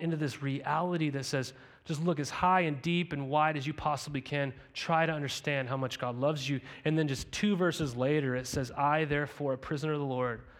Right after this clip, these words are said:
urge you to do what? I walk. Walk in a manner worthy of the calling to which you've been called."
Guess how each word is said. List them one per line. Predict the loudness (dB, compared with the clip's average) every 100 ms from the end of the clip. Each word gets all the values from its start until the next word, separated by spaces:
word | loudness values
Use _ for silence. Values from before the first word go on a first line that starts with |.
| -20 -12 0
urge | 2 4
you |
to | 2
do | 2
what? | 2 0 -2 -4 -14 _ _ _ _ _ _ _ _ -14
I |
walk. | -8 -6 -8 -10 -20 _ _ _ _ _ _ _ _ _ _ _ _ _
Walk | -2 2 2 0
in | -2
a |
manner | 0 0 -2
worthy | -2 -2 0 -2
of | -4
the |
calling | -8 -6 -4 -2 -4 -8 -10 -18 -20 -10
to | -8
which | -4
you've | -6
been | -6 -10
called." | -8 -8 -8 -12